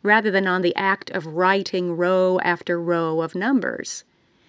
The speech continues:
She's actually excited when she gets to write one equation in her math notebook.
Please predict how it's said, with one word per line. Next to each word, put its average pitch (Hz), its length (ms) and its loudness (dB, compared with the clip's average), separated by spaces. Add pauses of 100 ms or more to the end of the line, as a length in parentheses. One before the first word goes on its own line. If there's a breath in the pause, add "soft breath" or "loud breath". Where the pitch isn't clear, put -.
(180 soft breath)
She's 349 260 6
actually 196 460 2
excited 269 720 -2
when 180 160 -2
she - 200 0
gets 233 600 0
to 190 180 -4
write 160 400 -4
one 208 380 -2
equation 196 800 -4
in 196 160 -2
her 208 180 0
math 170 340 -4
notebook. 220 600 -6